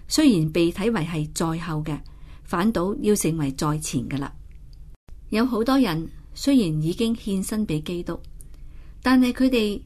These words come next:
仍然睇唔出有乜嘢機會可以作一番偉大嘅事工，或者係為基督嘅聖工付出重大嘅犧牲。呢啲人如果諗到上帝所重視嘅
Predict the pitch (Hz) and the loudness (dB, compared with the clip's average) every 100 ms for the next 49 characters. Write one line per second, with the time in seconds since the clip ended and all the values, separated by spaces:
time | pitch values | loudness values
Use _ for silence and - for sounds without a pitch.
0 | - - 180 180 175 175 180 202 294 196 | -8 0 2 2 0 0 0 0 2 2
1 | 151 - - - - - 214 247 311 214 | 2 -2 -2 -12 -18 -4 4 6 6 2
2 | 202 269 254 240 185 170 185 - - - | 0 0 2 2 -2 -4 -8 -14 -12 2
3 | 277 269 - 226 254 269 254 180 170 175 | 6 6 4 -2 0 2 2 2 -4 -4
4 | 160 170 170 - 160 202 202 202 - - | -6 -6 -6 -6 -6 -4 -4 -6 -12 -14
5 | - - - 233 311 339 240 214 196 196 | -16 -14 -2 0 2 2 2 2 0 -2
6 | 220 - - - 302 294 269 226 220 214 | -4 -14 -8 2 2 4 2 0 0 0
7 | 214 240 240 - 214 220 - 214 190 185 | 2 0 0 -2 0 2 2 2 2 0
8 | 170 170 185 202 202 - 190 185 - - | -2 -2 -4 -2 -2 -2 -4 -6 -12 -16
9 | - - - - - - - - 262 269 | -16 -16 -16 -18 -16 -16 -12 2 6 6
10 | 247 170 165 - - - - 180 254 220 | 6 2 -4 -8 -16 -8 -2 2 2 4
11 | 240 254 202 202 180 180 190 190 180 240 | 2 2 0 -2 -2 -2 -4 -4 -2 -2
12 | 220 175 180 - 165 170 | 0 -2 -4 -6 -4 -6